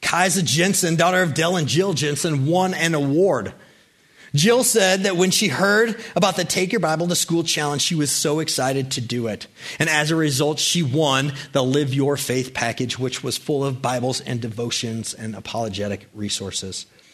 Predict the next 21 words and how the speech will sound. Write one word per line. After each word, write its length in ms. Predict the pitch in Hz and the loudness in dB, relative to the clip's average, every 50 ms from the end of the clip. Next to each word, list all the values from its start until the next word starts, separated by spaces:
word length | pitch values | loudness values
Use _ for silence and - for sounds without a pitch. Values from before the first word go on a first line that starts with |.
| - _ - _ _ _ _ _ _ _ _ _ _ _ _ _ _ _ _ _ _ _ _ _ _ _ _ _ _ _ _ _ _ _ _ - - | -20 _ -20 _ _ _ _ _ _ _ _ _ _ _ _ _ _ _ _ _ _ _ _ _ _ _ _ _ _ _ _ _ _ _ _ -18 -10
And 120 | 113 120 | -8 -4
then 140 | 123 131 131 | -2 -2 -2
in 160 | 127 123 127 | -2 -2 -2
a 60 | 120 | -2
drama-, 520 | 113 104 135 131 117 110 117 113 117 123 - - 135 | -2 -2 -2 -2 -2 -2 -2 -2 -4 -4 -6 -6 -6
dramatic 520 | 120 - 131 113 113 123 120 123 123 113 - | -4 -4 -4 -2 -2 -2 -2 -2 -4 -6 -8
contrast, 680 | - - 117 117 113 107 - 113 110 107 104 - - 120 | -8 -8 -6 -6 -6 -6 -6 -6 -6 -4 -6 -4 -4 -4
I 80 | 110 | -4
was, 240 | 107 120 117 - - - - - - - - - | -4 -4 -4 -6 -8 -10 -20 -20 -20 -20 -20 -20
<clears throat> 380 | _ _ _ _ _ _ _ - | _ _ _ _ _ _ _ -6
I 340 | - - 175 185 165 139 131 | -4 -2 0 0 0 0 -2
was 120 | 123 113 | -4 -4
grieved 380 | 113 110 117 123 131 135 123 113 | -4 -2 0 2 2 2 2 0
last 340 | 123 117 113 104 - - - | 0 0 0 -2 -4 -4 -2
week 320 | 127 123 110 - - - - _ _ _ - | -2 -2 -2 -4 -8 -16 -20 _ _ _ -6
when 100 | 120 117 | -4 -4
I 120 | 110 110 | -2 -2
read 200 | 110 113 120 117 | -2 -2 -2 -2
a 60 | 104 | -4
press 340 | - - - 156 - - - | -4 -2 -2 -2 -2 -2 -4
release. 380 | 120 95 92 101 98 - - | -6 -6 -6 -8 -8 -8 -10